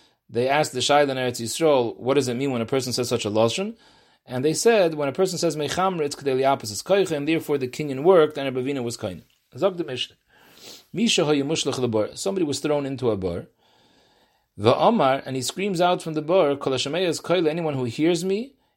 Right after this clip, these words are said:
yichtav get le'ishta, should write a get for his wife. And Rashi says he mentioned his name, he mentioned his city,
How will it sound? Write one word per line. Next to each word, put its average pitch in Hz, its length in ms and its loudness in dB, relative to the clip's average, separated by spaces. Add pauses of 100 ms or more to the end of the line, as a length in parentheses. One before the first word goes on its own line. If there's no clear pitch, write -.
(100)
yichtav 156 440 2
get 160 200 2
le'ishta, 156 380 -2
should 131 180 -6
write 139 200 4
a 135 80 0
get 147 360 4
for 131 160 -4
his 123 180 -2
wife. 101 380 -6 (300)
And 160 180 -6
Rashi 165 320 -2
says 151 240 0
he 135 160 -6
mentioned 131 400 -4
his 101 200 -6
name, 151 360 0
he 123 80 -6
mentioned 120 360 -4
his 95 180 -6
city, 156 400 0